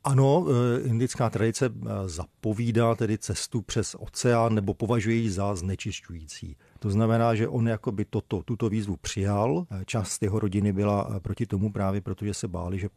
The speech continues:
podlehne, eh, jaksi neindickým mravům. A než odjel, tak musel své matce přísahat, že se nedotkne masa, alkoholu a žen.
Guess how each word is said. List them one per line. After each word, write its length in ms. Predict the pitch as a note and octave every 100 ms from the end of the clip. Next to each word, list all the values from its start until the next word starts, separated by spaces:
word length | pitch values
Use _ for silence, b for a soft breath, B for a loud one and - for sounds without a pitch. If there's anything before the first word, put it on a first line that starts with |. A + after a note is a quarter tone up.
| -
podlehne, 580 | F#2 G2 F#2 G2 G2 G2+ B B -
eh, 140 | G2
jaksi 220 | F#2 -
neindickým 800 | G2 - A2+ G#2 G#2+ - G#2+ G2+
mravům. 640 | F2+ F2 F2+ F#2+ A2+ D#3 D#3 B B B B
A 100 | G#2
než 180 | G#2+
odjel, 320 | - G#2+ A2 G#2
tak 140 | G#2
musel 260 | G#2 - G#2
své 220 | - G2+
matce 480 | G2 - - G#2+ G2+ _
přísahat, 480 | - - - G#2 G#2+
že 120 | F#2
se 120 | G2 G2
nedotkne 580 | F#2+ G2 - G#2 G2 - b b
masa, 500 | F#2 - - G2 G2+
alkoholu 580 | - G#2+ - F2+ G#2 G#2
a 80 | F#2+
žen. 400 | F2+ F2+ F2+ D3